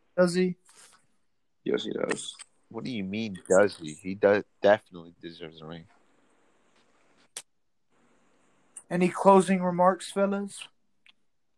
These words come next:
Speaker 3: Derrick Rose deserves a ring.
Speaker 2: Joey's
Speaker 1: Derrick
Speaker 2: gonna
Speaker 1: Ro-
Speaker 2: lose this week in fantasy.
Speaker 1: I mean, yeah, because I was meddled with.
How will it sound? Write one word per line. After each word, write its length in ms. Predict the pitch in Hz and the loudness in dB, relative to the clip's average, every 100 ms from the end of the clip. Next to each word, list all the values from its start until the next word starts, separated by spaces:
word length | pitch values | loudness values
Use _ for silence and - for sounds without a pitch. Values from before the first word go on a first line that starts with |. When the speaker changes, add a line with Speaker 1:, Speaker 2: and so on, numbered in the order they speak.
| _ _ _ _ _ 80 | _ _ _ _ _ 4
Speaker 3:
Derrick 400 | 90 92 - - | 6 6 2 -4
Rose 240 | 87 87 | -4 -4
deserves 440 | - 90 85 85 - | -8 -12 -10 -12 -12
a 100 | 85 | -14
ring. 200 | 87 87 _ - 110 | -14 -16 _ -10 0
Speaker 2:
Joey's 320 | 107 101 101 | 6 8 8
Speaker 1:
Derrick 140 | 101 98 | 8 6
Speaker 2:
gonna 100 | 98 | 6
Speaker 1:
Ro- 100 | 95 | 6
Speaker 2:
lose 120 | 98 | 4
this 180 | 95 - | -2 0
week 180 | 98 | 0
in 100 | 98 | 0
fantasy. 520 | 95 95 95 98 95 - _ _ _ _ _ _ _ _ _ _ 139 | 0 0 0 0 -4 -6 _ _ _ _ _ _ _ _ _ _ -12
Speaker 1:
I 60 | |
mean, 260 | 160 156 147 | -8 -4 4
yeah, 200 | 156 147 | 6 6
because 720 | 143 139 160 143 135 127 - - | 2 2 4 4 0 -4 -2 4
I 100 | 151 | 6
was 340 | 151 135 - | 6 2 -4
meddled 540 | - 131 151 151 135 127 | -12 -2 2 2 0 -2
with. 460 | 113 110 - - | -6 -8 -12 -20